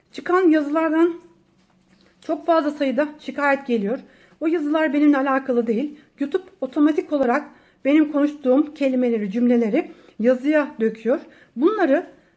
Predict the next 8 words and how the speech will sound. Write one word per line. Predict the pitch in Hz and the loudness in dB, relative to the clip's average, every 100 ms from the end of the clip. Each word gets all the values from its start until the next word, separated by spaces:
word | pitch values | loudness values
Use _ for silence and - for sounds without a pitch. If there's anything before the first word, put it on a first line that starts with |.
| - | -6
videonun | 285 320 370 392 | -2 2 2 4
alt | 359 392 | 2 0
kısmındaki | 381 - 339 294 262 262 311 - - | -6 -2 2 4 2 -2 -6 -6 -4
alt | 339 381 339 | -4 -2 -2
yazıların | 285 269 277 285 | -2 2 2 4
olduğu | 269 247 302 | 4 2 0
bölüme | 269 247 240 | 0 0 0
tıklayarak | - - 349 330 359 | -4 -2 0 0 -2